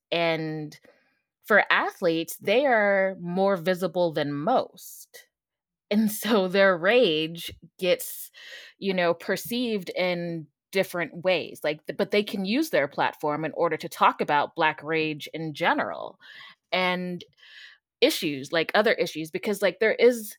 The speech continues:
it's not just an issue of race, right? Like, we live in a world in which everything is connected. My experiences would be very different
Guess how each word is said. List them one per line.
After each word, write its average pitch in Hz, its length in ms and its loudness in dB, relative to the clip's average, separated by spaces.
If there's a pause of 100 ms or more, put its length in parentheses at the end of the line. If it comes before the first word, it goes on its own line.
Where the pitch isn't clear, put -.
(140)
it's 208 160 -4
not 262 160 4
just 214 160 -8
an 196 100 -12
issue 151 280 -4
of 139 120 -10
race, - 400 -10
right? 147 200 -2
Like, 156 180 -2
we 170 80 -6
live 190 240 -2
in 196 60 -4
a 175 40 -2
world 151 500 -2
in 147 220 -6
which 151 460 -6 (640)
everything 165 640 -2
is 151 260 -8
connected. 143 600 -6
My 165 160 0
experiences 170 840 -4
would 160 120 -6
be 160 140 -6
very 151 300 0
different 143 600 -4